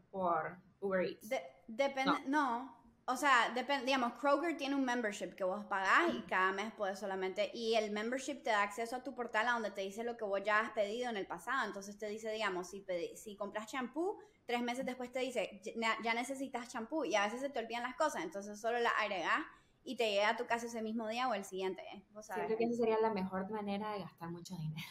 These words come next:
Speaker 1: <laughs> también.
Speaker 2: <laughs> Es maravilloso.
Speaker 1: Es lo que les interesa, esto más. Bueno, aquí en Nicaragua lo que tenemos es, eh, hubo, o sea, en el tiempo de covid, o sea, y todavía lo puedes pedir, la colonia hizo un app, o sea, no están, no están sponsoring este,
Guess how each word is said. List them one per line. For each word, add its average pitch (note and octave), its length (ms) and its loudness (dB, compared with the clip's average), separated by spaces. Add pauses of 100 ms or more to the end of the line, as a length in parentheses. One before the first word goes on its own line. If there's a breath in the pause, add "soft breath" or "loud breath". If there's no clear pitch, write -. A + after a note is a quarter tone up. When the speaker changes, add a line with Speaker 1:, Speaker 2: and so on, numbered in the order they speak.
(120)
Speaker 1:
<laughs> - 100 -8
también. D#4+ 360 4
Speaker 2:
<laughs> C#4 420 4 (240 loud breath)
Es E4+ 180 8
maravilloso. E4+ 960 12 (140)
Speaker 1:
Es C4 180 10
lo F4+ 60 6
que C#4+ 80 8
les C4+ 180 6
interesa, A3+ 520 2
esto G3 180 0
más. G3+ 240 4
Bueno, A#3+ 160 10 (180)
aquí A3 180 0
en A3+ 40 6
Nicaragua D#4+ 460 6
lo F#4 80 4
que C4 80 2
tenemos G3 460 0
es, C4+ 420 2
eh, F3+ 480 4
hubo, G#3+ 220 10
o D3+ 60 4
sea, D#3 120 -4
en D#3+ 80 -6
el D#3+ 60 -8
tiempo F3 320 2
de A3 180 4
covid, B3+ 340 4
o A3 40 0
sea, - 140 -14
y A#3 100 -8
todavía G#3 500 8
lo F3 160 2
puedes F3 200 2
pedir, A#3 300 2
la F3 160 0
colonia F#3 400 2
hizo A3+ 200 -2
un F3+ 100 -2
app, G3+ 260 2
o - 60 -14
sea, E3 240 2
no F3+ 80 -6
están, F#3 340 -2
no F#3 120 -4
están G3+ 200 -4
sponsoring G#3 600 2
este, F#3 460 -2